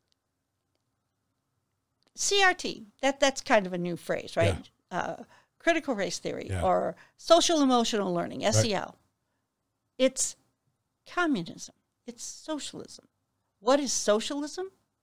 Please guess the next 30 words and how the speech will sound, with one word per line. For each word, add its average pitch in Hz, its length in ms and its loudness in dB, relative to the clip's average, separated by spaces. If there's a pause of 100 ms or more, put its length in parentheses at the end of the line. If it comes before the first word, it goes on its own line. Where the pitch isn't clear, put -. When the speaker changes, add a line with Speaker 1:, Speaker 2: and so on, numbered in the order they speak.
(240)
Speaker 1:
It 240 100 -6
goes 269 280 6
back 233 400 4
to 277 200 -2
Rousseau. 330 500 -2 (500)
Rousseau 277 680 6
said, 202 500 4 (960)
"Let's 302 260 4
have, 240 280 6 (380)
uh, 202 140 -2
one 214 380 6
government 220 540 4 (220)
run 202 260 6
by 320 180 8
the 359 100 0
people." - 340 -4 (260)
It, - 240 -6
Rousseau's 381 380 2
idea 285 280 8
was 180 240 2
that 214 100 2
it 214 80 0
would 208 140 0
be 254 140 2
the 190 100 -2
people's - 400 -6
government. 247 440 -2 (1000)
It 190 60 -8
would 185 220 -2
be, - 80 -10